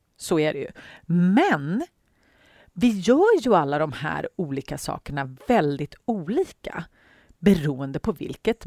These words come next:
mindset vi är i när vi gör det. Eller hur? Så om vi tar ett exempel då. Säg att, eh, ja, men säg att du ska gå på en nätverksträff. Och så vill du ha ett resultat som kanske är att du vill skapa kontakt med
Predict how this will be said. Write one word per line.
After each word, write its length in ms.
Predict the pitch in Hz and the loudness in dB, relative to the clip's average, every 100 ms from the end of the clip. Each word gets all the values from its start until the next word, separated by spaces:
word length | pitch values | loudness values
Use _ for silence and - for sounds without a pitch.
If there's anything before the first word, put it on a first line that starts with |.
| 135 | -10
mindset 1080 | 131 139 214 427 349 190 - - - - - _ _ _ _ | -8 -2 0 0 -2 -4 -4 -8 -8 -18 -20 _ _ _ _
vi 160 | 175 214 | -4 0
är 340 | 277 349 262 | 0 0 -2
i 100 | - | -4
när 120 | 143 | -4
vi 80 | 151 | -6
gör 380 | 160 294 330 - | 0 4 6 4
det. 180 | - - - _ _ _ _ _ | 2 -14 -18 _ _ _ _ _
Eller 140 | 240 | 0
hur? 260 | 262 - - _ _ _ _ _ _ _ _ _ _ | 2 0 -6 _ _ _ _ _ _ _ _ _ _
Så 160 | - 226 | -6 -2
om 60 | 233 | 0
vi 80 | |
tar 360 | 247 247 247 240 | 2 6 8 8
ett 300 | 220 - - | 6 -2 -2
exempel 440 | 240 269 247 220 | -2 0 0 0
då. 120 | 165 - | -2 -2
Säg 600 | - 226 226 220 220 208 | 0 2 4 2 0 0
att, 560 | 180 180 - _ _ - | 0 0 -4 _ _ 2
eh, 220 | 170 160 160 156 _ | 4 4 0 -10 _
ja, 120 | - | 0
men 80 | 254 | 0
säg 140 | - 294 | 6 6
att 80 | |
du 100 | 262 | 6
ska 140 | 233 208 | -2 -2
gå 140 | 147 | -2
på 100 | - | -6
en 120 | 139 | -6
nätverksträff. 1000 | 151 151 - - - - - - - - _ - - | -4 -6 -6 -12 -12 -8 -6 -6 -8 -20 _ -20 -20
Och 400 | - - - 214 | -20 -12 -4 -2
så 100 | 226 | 0
vill 340 | 180 160 147 | 0 0 0
du 340 | 156 147 143 - | -2 -2 -2 -8
ha 240 | - 147 | -4 -4
ett 120 | 135 | -2
resultat 760 | 143 139 143 - - 156 135 - | -6 -6 -8 -8 0 0 0 -4
som 340 | - - 156 143 | -14 -6 -4 -4
kanske 340 | - 143 - | -8 -10 -8
är 100 | - | -8
att 80 | - | -8
du 100 | 160 | -8
vill 180 | 147 139 | -8 -10
skapa 440 | - 151 139 - | -2 -2 -2 -6
kontakt 680 | - 151 131 - - - - | -8 -10 -8 -8 -8 -10 -12
med 320 | 147 147 143 | -10 -8 -10